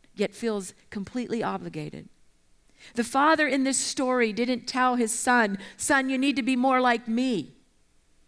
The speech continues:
Why aren't you like your older brother? He's compliant. He's following in the family business, and he's doing everything I tell him.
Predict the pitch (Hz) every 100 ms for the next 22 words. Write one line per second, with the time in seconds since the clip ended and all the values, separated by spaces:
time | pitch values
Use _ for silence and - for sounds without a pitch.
0 | - - 247 302 285 254 277 262 277 -
1 | 262 262 254 214 262 247 220 294 - 294
2 | 226 262 269 269 220 175 - - _ -
3 | - - 277 330 - 262 254 247 240 233
4 | 226 226 233 233 226 247 247 269 214 240
5 | 320 277 247 233 220 - 302 330 254 240
6 | 226 - 185 180 180 - 208 196 185 156
7 | 143